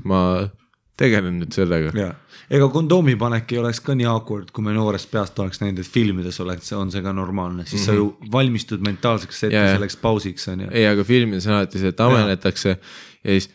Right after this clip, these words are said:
Speaker 1: somehow ta on sees tal juba.
Speaker 2: Jaa, jaa, jaa.
Speaker 1: Keegi lükkab
Speaker 2: Isegi
Speaker 1: seeliku
Speaker 2: piksikute
Speaker 1: üles
Speaker 2: mahavõtmist ja
Speaker 1: ja
Speaker 2: kome-
Speaker 1: siis ta on sees.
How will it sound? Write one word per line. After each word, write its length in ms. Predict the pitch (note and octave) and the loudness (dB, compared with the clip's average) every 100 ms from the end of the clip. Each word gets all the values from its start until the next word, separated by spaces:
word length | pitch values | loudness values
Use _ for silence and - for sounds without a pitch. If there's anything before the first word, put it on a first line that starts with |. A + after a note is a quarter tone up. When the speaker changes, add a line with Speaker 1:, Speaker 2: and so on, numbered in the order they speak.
| _ | _
Speaker 1:
somehow 680 | - A#2+ A#2+ A2 G#2 G2 F2+ | 0 2 2 0 0 0 2
ta 120 | F#2+ | 2
on 100 | F#2 | 2
sees 340 | E2+ G2 E2+ | 2 2 0
tal 220 | - E2+ D#2+ | -2 -2 0
juba. 140 | D#2 | 2
Speaker 2:
Jaa, 320 | C3 G#2 G#2+ C3+ | 2 2 -4 -4
jaa, 200 | A2+ G2 | -2 -2
jaa. 140 | F#2+ - | -4 -4
Speaker 1:
Keegi 300 | - A2 G2 | 2 2 2
lükkab 200 | G2+ F3 | 0 4
Speaker 2:
Isegi 160 | C#3+ C#3+ | 4 6
Speaker 1:
seeliku 220 | C3+ B2+ | 6 4
Speaker 2:
piksikute 320 | G#2+ D3 A2+ | 4 2 4
Speaker 1:
üles 160 | A2 G2 | 4 4
Speaker 2:
mahavõtmist 720 | C3+ B2 A#2+ A#2+ A2 G2+ - | 4 2 0 -2 -4 -4 -2
ja 100 | G2+ | 2
Speaker 1:
ja 100 | F#2+ | 4
Speaker 2:
kome- 160 | B2 A2 | 4 2
Speaker 1:
siis 80 | |
ta 100 | G#2 | 2
on 120 | F#2+ F2+ | 0 2
sees. 480 | F#2 F2 D2+ - | 2 2 0 -10